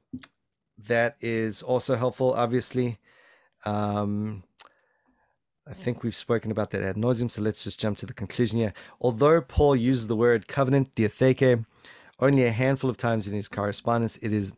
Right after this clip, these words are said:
nevertheless fair to characterize Paul as a covenant theologian. And again, I would just add to that what Klein said, it is,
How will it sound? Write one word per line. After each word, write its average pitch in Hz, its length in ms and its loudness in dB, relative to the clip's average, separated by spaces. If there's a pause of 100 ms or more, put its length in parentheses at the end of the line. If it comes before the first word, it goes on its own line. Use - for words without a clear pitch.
(120)
nevertheless 120 600 4
fair 101 240 0
to - 140 -14
characterize 104 580 0
Paul 95 440 -6
as 92 240 -10
a - 80 -20
covenant 107 420 -4
theologian. 98 500 -6 (280)
And 104 100 -4
again, 104 200 -2
I 104 120 0
would 107 140 0
just - 220 -8 (340)
add 127 220 2
to 117 80 -6
that 123 240 2 (420)
what 107 120 -12
Klein 117 240 0
said, 113 240 -2
it 110 180 -4
is, - 280 -6